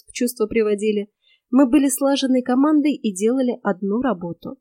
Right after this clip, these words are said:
И вот, пожалуйста, я со своей частью не справилась. «Не выдумывай», — покачал головой Черномор,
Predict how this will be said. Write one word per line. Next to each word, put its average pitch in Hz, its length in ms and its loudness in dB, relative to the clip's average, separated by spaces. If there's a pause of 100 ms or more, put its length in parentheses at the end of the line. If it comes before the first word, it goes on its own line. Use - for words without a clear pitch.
(220)
И 226 200 2
вот, 185 220 -4
пожалуйста, 180 640 -12 (180)
я 208 300 2
со 254 140 -2
своей 240 300 -2
частью 220 540 -6
не 226 160 -4
справилась. 180 680 -10 (440)
«Не 240 180 4
выдумывай», — 185 640 0 (200)
покачал 185 420 -6
головой 180 340 -4
Черномор, 185 520 -8